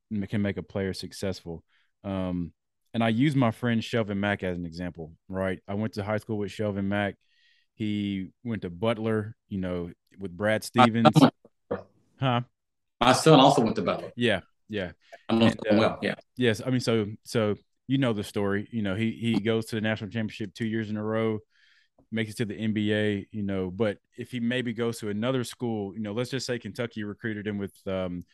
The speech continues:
Speaker 1: Billy Gillispie, he probably doesn't make the N B A, you know what I mean? And so it's, and, and I know it's not about making the N B A, but I love to talk about how, like,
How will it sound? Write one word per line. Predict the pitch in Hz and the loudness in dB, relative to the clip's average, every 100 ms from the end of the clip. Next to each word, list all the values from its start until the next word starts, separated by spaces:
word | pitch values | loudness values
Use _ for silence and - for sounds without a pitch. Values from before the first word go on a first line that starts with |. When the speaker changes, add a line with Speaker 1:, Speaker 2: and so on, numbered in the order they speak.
| _ | _
Speaker 1:
Billy | 117 107 | -4 -2
Gillispie, | 98 98 101 - 85 80 _ | -2 -4 -4 -6 -14 -16 _
he | 110 196 | -4 -4
probably | - 196 196 | -2 -2 0
doesn't | 190 180 170 | 0 -2 -4
make | 185 190 | -6 -6
the | 135 | -8
N | 123 110 | -4 -4
B | 104 | -4
A, | 98 87 78 | -4 -6 -8
you | 110 | -8
know | 110 | -6
what | 120 | -2
I | |
mean? | 120 135 143 _ _ _ | -2 -2 -4 _ _ _
And | 120 | -6
so | 120 131 117 | 0 0 0
it's, | 127 - - - | -6 -8 -14 -8
and, | 139 123 113 _ | -4 -4 -4 _
and | 127 | -4
I | 123 | -2
know | 175 | 0
it's | 165 | 0
not | 139 | -2
about | 127 123 | 0 0
making | 113 120 98 | -2 -4 -6
the | |
N | 113 | -6
B | 107 117 | -2 -2
A, | 123 | -2
but | 107 - _ - | -4 -8 _ -8
I | 120 | -4
love | 143 | -4
to | 143 | -6
talk | - 127 120 | -6 -6 -6
about | 107 107 | -6 -6
how, | 101 107 | -6 -6
like, | 101 101 92 | -4 -4 -4